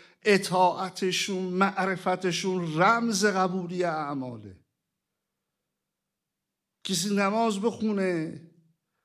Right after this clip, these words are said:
ولی ولایت نداشته باشه قبول نمی‌کنن.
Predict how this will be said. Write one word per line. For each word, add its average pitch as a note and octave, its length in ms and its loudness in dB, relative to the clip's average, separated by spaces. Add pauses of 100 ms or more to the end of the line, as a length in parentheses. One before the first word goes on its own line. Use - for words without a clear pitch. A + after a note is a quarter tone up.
(800)
ولی F3 260 6
ولایت F#3+ 600 2
نداشته F#3 340 -4
باشه E3+ 200 -6
قبول E3 400 -6
نمی‌کنن. B2+ 520 -8